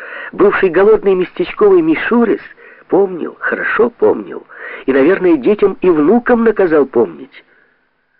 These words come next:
По возвращении в Москву я перечитал "Банкира".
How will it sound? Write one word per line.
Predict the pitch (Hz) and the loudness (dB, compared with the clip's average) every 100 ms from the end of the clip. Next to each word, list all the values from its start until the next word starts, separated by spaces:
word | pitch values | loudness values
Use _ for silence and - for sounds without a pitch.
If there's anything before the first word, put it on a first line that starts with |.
| _ _ _ _ _ _ _ _ _ _ _ _ _ _ _ _ _ _ | _ _ _ _ _ _ _ _ _ _ _ _ _ _ _ _ _ _
По | - | 0
возвращении | 135 123 135 135 139 127 | 2 2 0 0 -2 0
в | 123 | -2
Москву | 127 - 156 165 - - - - | -4 -2 0 0 -2 -16 -16 -8
я | 110 131 | -2 0
перечитал | 117 - 127 123 - 101 80 | 0 -2 -4 -6 -8 -6 -6
"Банкира". | 76 95 - - 123 120 | -8 -10 -10 -10 -10 -12